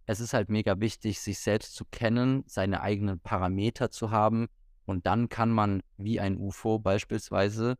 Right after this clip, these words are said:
das auf andere Dinge branden. Also wenn du weißt, wer du bist, wenn du weißt, was dein Workflow ist, wenn du weißt, was, "Arbeite ich gerne morgens, arbeite ich gerne abends." Ich behaupte, wir sind einfach nicht mehr in einer Zeit, in der du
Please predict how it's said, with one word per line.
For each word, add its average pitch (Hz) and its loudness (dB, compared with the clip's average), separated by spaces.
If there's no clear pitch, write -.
das 101 0
auf - -4
andere 101 0
Dinge 101 0
branden. 95 0
Also 95 -2
wenn 113 2
du 113 -2
weißt, 156 0
wer 107 2
du 101 -4
bist, 127 -2
wenn 104 2
du 101 -2
weißt, 117 2
was 104 -4
dein 98 -2
Workflow 104 2
ist, - -6
wenn 95 0
du 92 -2
weißt, 104 0
was, 92 -4
"Arbeite 110 2
ich - -8
gerne 101 2
morgens, 113 4
arbeite 98 0
ich - -14
gerne 95 0
abends." 110 0
Ich - -2
behaupte, 120 2
wir 104 0
sind 107 0
einfach 104 -2
nicht 110 -2
mehr 101 -2
in 87 -4
einer 92 0
Zeit, 113 -2
in 92 -4
der 92 0
du 90 -6